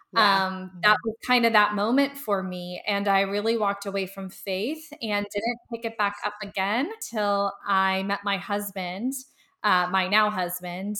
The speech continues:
Speaker 2: um, when I was about twenty years old and started attending church with him. And I would say that I really became, um, a Jesus follower uh, after we got married, and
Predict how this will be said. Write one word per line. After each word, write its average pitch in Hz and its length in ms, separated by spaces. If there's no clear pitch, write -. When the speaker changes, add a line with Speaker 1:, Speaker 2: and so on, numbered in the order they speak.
Speaker 2:
um, 180 220
when 185 120
I 185 120
was 185 120
about 185 200
twenty 208 240
years 196 200
old 185 280
and 180 100
started 185 300
attending 185 420
church - 340
with 185 180
him. 170 440
And 214 140
I 214 80
would 220 160
say 254 140
that 233 140
I 214 40
really 269 500
became, 220 880
um, 185 540
a 185 160
Jesus 220 640
follower 240 880
uh, 196 320
after 214 340
we 226 140
got 196 300
married, 202 600
and 196 520